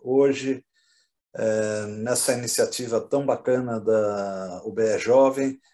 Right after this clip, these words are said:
entrevistando um, um, um, um autor que está começando, um autor jovem, pode até não estar começando, mas é um autor jovem,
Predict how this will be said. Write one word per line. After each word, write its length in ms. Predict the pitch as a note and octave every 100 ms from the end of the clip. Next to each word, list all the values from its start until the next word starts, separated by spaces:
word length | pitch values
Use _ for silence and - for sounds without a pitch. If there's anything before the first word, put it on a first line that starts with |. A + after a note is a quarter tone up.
| _ _
entrevistando 1000 | A2+ B2+ B2 - - B2 B2 A#2+ A2 A2
um, 420 | G#2+ G#2 F#2 -
um, 220 | A2 A2 A2 F#2+
um, 560 | G2+ F#2+ F#2 F#2 F2+ - - _ B2+ A2+
um 40 |
autor 640 | A#2+ A2+ B2 B2+ A#2 - _ _ _ _ _ -
que 60 | -
está 180 | -
começando, 600 | - A2 F#2+ - D3+ D#3 B2
um 40 |
autor 300 | A2 - A#2
jovem, 580 | G#2+ C#3 D#3 C3+ A#2+ -
pode 220 | F3 E3+
até 160 | - F#3
não 100 | D#3+
estar 220 | - D#3
começando, 640 | D#3+ D3+ A#2 - A#2 G#2 A2+
mas 220 | B2 A#2+
é 60 |
um 140 | C3+ B2
autor 380 | A#2 C3+ A#2+ -
jovem, 600 | B2 C3 C#3+ C3 C#3